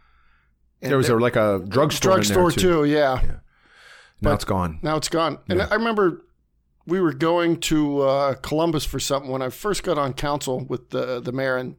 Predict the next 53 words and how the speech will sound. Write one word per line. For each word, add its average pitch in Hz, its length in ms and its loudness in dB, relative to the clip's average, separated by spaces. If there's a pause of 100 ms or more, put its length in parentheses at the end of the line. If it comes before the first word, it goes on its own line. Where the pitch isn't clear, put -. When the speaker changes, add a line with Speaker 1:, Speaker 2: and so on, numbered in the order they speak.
Speaker 1:
and 120 420 -12
Councilman 123 460 -6
Brown. 117 400 -6 (240)
Speaker 2:
Which 123 200 -4
mayor? 101 260 -2 (400)
Speaker 1:
Uh, 120 220 0 (320)
Doug 120 240 -2 (100)
Franklin. 139 380 -2
Speaker 2:
Franklin, 147 240 2
Speaker 1:
We 156 60 4
Speaker 2:
okay. 135 60 0
Speaker 1:
just 147 160 -2
got 139 140 0
on. 135 180 0 (280)
I 156 100 -2
said, 143 360 -2
"You 190 140 -2
know, 240 360 0 (440)
we're 165 140 0
right 214 240 0
here 220 160 -2
on 208 120 2
the 151 60 0
corner 196 320 0
of 131 80 -2
Five 185 440 0
and 147 80 -4
the 135 40 -4
Turnpike's 170 560 -2
there. 147 120 -2
You 160 160 -2
know, 175 240 -2
it'd 151 220 -6
be 170 100 -2
nice 185 300 -2
if 127 120 -6
we 135 80 -6
put 151 220 -2
a 131 40 -4
casino 139 480 -6
right 113 280 -6
here." 127 320 -12 (240)
Speaker 2:
Yeah. 85 220 -12
Speaker 1:
Small 277 340 2
one. 143 200 0 (200)
Speaker 2:
Yeah. 92 120 -2
Speaker 1:
You 226 120 2
know, 170 160 2
and 143 100 -2
Doug 185 180 2
was 160 180 0
like, 123 260 -6 (1300)
"Yeah, 294 580 0